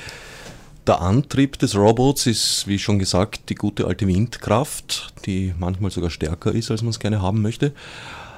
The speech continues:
Indes braucht das Robot auch Strom, eben um die verschiedenen Sensoren zu betreiben, um eine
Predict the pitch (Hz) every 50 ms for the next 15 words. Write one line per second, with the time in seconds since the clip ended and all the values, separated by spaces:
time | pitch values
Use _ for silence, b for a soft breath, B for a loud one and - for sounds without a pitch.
0 | B B - - - - - - - 104 101 - 101 113 123 - - - - 87
1 | 90 - - - 110 - - 85 80 82 92 101 107 110 110 127 - - - -
2 | - 90 90 107 - - - - - - - 104 98 98 98 98 95 95 90 82
3 | 80 71 - - - 90 90 90 - - 90 90 87 85 80 - - 87 85 85
4 | 85 - - 85 82 - 92 85 90 87 87 87 85 80 - 90 87 85 90 87
5 | 95 101 98 - - 110 98 104 - 92 87 85 87 90 92 95 101 101 95 92
6 | 90 87 90 - - - 87 87 85 85 87 87 87 85 85 - - 82 82 82
7 | 82 85 85 85 85 82 82 80